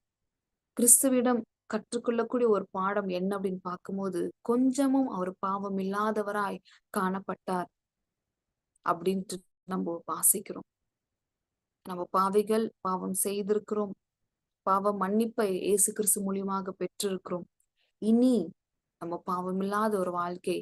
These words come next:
வாழ இயேசு நம்மளுக்கு உதவியா இருக்கிறார். ஏனென்றால், அவர் பாவத்தை வென்றவர், பாவத்தை ஜெயித்தவர், பாவத்தின் மீது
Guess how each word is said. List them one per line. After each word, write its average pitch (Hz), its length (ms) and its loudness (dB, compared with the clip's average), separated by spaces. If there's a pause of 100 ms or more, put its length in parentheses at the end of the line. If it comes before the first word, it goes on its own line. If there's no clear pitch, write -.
(340)
வாழ 175 360 -2 (800)
இயேசு 196 340 4
நம்மளுக்கு 190 500 -2
உதவியா 180 360 -2
இருக்கிறார். 180 440 -6
ஏனென்றால், 175 460 -8
அவர் 175 280 -4
பாவத்தை 185 520 -2
வென்றவர், 180 560 -4 (440)
பாவத்தை 190 420 -2 (100)
ஜெயித்தவர், 185 640 -4 (720)
பாவத்தின் 202 580 0
மீது 202 300 -2